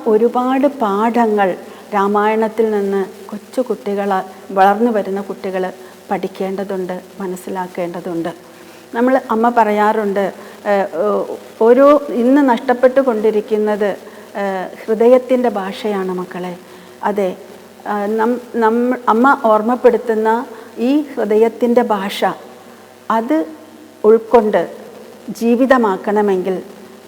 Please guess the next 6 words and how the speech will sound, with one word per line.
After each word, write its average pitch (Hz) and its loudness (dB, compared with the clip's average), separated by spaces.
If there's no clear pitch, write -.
രാമായണം 220 2
എന്ന 208 0
ആ - 2
കാവ്യം 190 -2
നമുക്ക് 220 0
തരുന്ന 202 -2